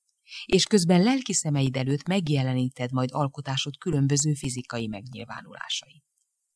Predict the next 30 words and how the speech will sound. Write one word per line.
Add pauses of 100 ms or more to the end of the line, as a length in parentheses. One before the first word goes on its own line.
(560)
A
jelek
szerint
sokan (180)
rendületlenül
hisznek
abban, (220)
hogy
ha
valami, (180)
akár
a
fizikai, (160)
akár
a
nem
fizikai
tartományban
már
manifestálódott, (380)
azt
az
emlékezet
vagy
az
energiaminta
már
nem
képes
kitörölni.